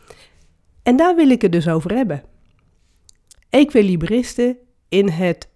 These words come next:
Wereldkerstcircus in Carré. We zijn daar afgelopen vakantie, in de kerstvakantie, zijn we daar geweest.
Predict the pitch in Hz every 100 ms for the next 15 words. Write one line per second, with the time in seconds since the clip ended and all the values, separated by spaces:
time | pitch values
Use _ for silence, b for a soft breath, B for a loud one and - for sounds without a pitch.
0 | - 165 170 277 277 226 - - 226 -
1 | - 220 202 196 - 190 - - 180 180
2 | 170 - 160 160 - 139 _ b b b
3 | b b 190 185 233 247 190 175 160 _
4 | _ _ 208 - 202 180 175 170 185 214
5 | 233 240 220 190 165 254 247 - 233 208
6 | 180 - 175 214 214 208 180 147 170 175
7 | 240 262 -